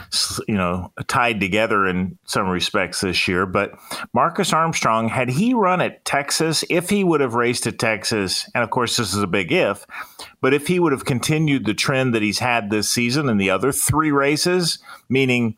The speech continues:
extrapolate his point total over four races, he'd be eleventh in the championship right now. That's how good he's been in the other three races. So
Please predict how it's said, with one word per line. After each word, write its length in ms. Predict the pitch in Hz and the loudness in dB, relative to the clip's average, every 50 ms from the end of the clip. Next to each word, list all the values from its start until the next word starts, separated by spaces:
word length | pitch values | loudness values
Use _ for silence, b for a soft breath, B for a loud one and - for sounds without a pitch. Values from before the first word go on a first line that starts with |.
| _ _ - | _ _ -6
extrapolate 720 | 113 - - - 135 131 135 135 - 131 131 127 127 120 | -4 -2 0 0 2 2 2 0 0 0 2 2 2 2
his 220 | 127 127 120 - | 2 0 0 -2
point 300 | - - 131 127 127 - | -2 -2 -2 -2 -2 -2
total 360 | - 139 131 123 127 135 135 - | -2 -2 0 2 2 2 2 2
over 280 | - 120 107 104 104 - | 0 0 0 0 -2 -4
four 320 | - - 123 120 123 135 | -4 -2 0 0 0 2
races, 480 | 135 139 139 151 143 - 175 160 - - | 2 2 2 2 0 0 0 0 0 0
he'd 160 | 175 196 165 | 0 0 2
be 100 | 185 160 | 2 2
eleventh 420 | 127 120 120 127 131 131 135 127 | 4 4 4 2 2 2 0 -2
in 100 | 139 131 | -2 -2
the 80 | 135 135 | -2 0
championship 680 | - - 156 170 170 - 131 107 92 - 110 101 - | 0 0 0 0 0 -2 -2 -2 -2 -2 -2 -2 0
right 200 | 98 95 90 82 | 0 -2 0 0
now. 220 | 92 90 85 82 - B B B B B B B B | -2 -2 -2 -2 -4 B B B B B B B B
That's 260 | - 120 135 147 - | -2 -2 0 0 0
how 160 | - 143 135 123 | 0 0 0 0
good 340 | 101 - 131 135 135 131 | -2 0 2 2 2 2
he's 240 | 127 127 135 131 113 | 2 0 0 -2 -2
been 240 | - - 135 127 127 | -2 0 0 2 2
in 80 | 127 120 | 2 2
the 160 | 117 117 - | 2 2 2
other 300 | - 120 127 - 160 135 | 0 0 0 0 -2 -2
three 260 | - - - 107 98 | -2 -2 -2 0 0
races. 300 | 92 92 90 90 92 - - 98 87 87 - - - B B B B B B | 2 2 0 0 0 -2 -2 -4 -4 -4 -4 -6 -8 B B B B B B
So 560 | - - 147 143 135 131 127 123 110 - - | -2 0 2 2 2 2 2 0 -2 -4 -8